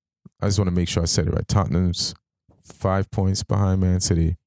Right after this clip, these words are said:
five behind Liverpool. The problem with Tottenham is, in the media,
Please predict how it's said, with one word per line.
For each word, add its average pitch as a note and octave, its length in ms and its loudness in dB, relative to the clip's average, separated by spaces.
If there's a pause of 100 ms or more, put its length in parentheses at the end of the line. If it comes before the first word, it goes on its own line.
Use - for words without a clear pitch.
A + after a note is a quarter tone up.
(580)
five F2+ 380 -2
behind E2+ 320 0
Liverpool. E2+ 580 0 (360)
The - 100 -8
problem C3+ 320 -2
with A2+ 140 -2
Tottenham E2+ 400 0
is, D#2 300 0 (1900)
in A2+ 160 0
the A#2+ 60 0
media, F2+ 540 0